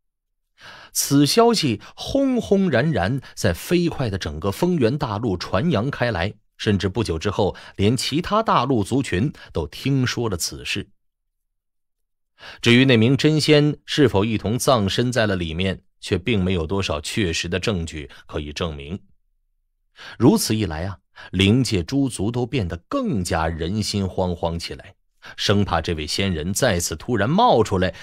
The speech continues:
对哪一族大开杀戒。直到整整一年之后，有关这位降临仙人已经葬身在两仪灭尘大阵自爆中的消息，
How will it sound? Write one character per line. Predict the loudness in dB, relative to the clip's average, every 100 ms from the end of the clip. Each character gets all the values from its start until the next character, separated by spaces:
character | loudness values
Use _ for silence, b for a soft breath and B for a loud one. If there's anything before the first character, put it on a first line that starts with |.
| B
对 | -4 -4
哪 | -6
一 | -6 -4
族 | -4 -6 -8 -10 B
大 | -6 -6 -6 -10
开 | -6 -4
杀 | -2 -4 -2
戒。 | -4 -6 -14 _ -20 -20 -20 -20 _ _ _ _ _ _ _ _ _ _ _ _
直 | 4 8
到 | 10 10 8 4 _ _ 2
整 | 6 6 6
整 | 4 2
一 | 0
年 | 2 2 2
之 | 2
后， | 2 0 -4 _ _ _ _ _ -20 _ 4
有 | 8 8
关 | 8 6
这 | 6 6
位 | 8 6 6
降 | 6 6 6
临 | 4 4
仙 | 4 4 6
人 | 6 4 0 B B
已 | 2 4
经 | 4 4
葬 | 6 6 6
身 | 2 2
在 | 4
两 | 4 4 4 2
仪 | 2
灭 | 4 4 4
尘 | 2 0 2
大 | 2 2
阵 | 2 0
自 | 2 2 2
爆 | 4 2 2
中 | 0
的 | 0
消 | 2 4 4
息， | 2 0